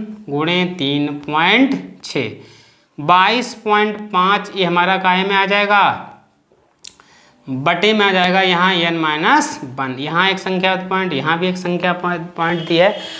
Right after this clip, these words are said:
अब हम क्या कर देंगे बच्चों, ये कटने वाला है तो काट दो, किससे कटेगा? कोई संख्या कटने वाली है? नहीं कटने वाली है। अगर कटने वाली है तो हम काट देंगे। वैसे ये किससे कटेगी? पाँच से कटेगी, जबकि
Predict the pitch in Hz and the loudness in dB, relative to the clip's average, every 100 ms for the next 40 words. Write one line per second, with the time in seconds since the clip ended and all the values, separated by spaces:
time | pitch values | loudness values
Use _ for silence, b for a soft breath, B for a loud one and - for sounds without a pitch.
0 | B - 175 185 196 180 202 202 196 202 | B 0 2 4 2 2 2 2 0 2
1 | 202 202 196 220 247 247 - - - - | 2 2 0 2 4 2 -2 -10 -10 -12
2 | - - 165 180 196 185 220 233 226 226 | -16 -6 -2 0 0 2 4 6 6 6
3 | 226 233 240 220 226 226 226 240 247 160 | 4 2 0 2 4 4 2 0 0 -2
4 | - 185 220 208 214 220 226 220 226 - | -4 -4 -2 0 0 0 4 4 2 -6
5 | - 180 175 180 180 196 196 196 208 208 | -10 -8 -6 -6 -2 0 0 -2 2 2
6 | 208 214 247 254 247 240 233 214 196 165 | 2 2 2 2 0 0 4 4 4 2
7 | 127 B B B B B 175 190 185 196 | -2 B B B B B 0 0 2 0
8 | 220 226 226 220 214 220 220 233 294 294 | 2 4 4 4 0 0 4 4 4 0
9 | - - _ 196 190 175 175 143 131 156 | -8 -20 _ 2 2 0 -2 -2 -2 -2
10 | 170 208 226 247 254 175 190 196 196 185 | 0 0 2 2 0 0 0 0 -2 -2
11 | 226 214 196 208 208 226 220 202 202 196 | 0 0 2 0 2 -2 2 2 2 2
12 | 196 185 196 208 190 180 - 214 269 285 | 2 2 2 2 0 -2 0 4 4 2
13 | B | B